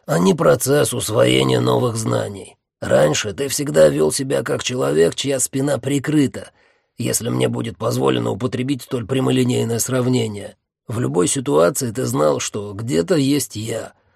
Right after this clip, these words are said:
могущественный чародей, способный одним взмахом руки решить все твои проблемы.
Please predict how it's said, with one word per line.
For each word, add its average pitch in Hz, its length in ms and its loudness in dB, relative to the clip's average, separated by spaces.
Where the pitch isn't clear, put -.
могущественный 120 880 -4
чародей, 117 640 -2
способный 165 560 0
одним 151 240 0
взмахом 139 440 0
руки 131 300 -2
решить 135 360 -2
все 151 260 -2
твои 123 300 -4
проблемы. - 640 -10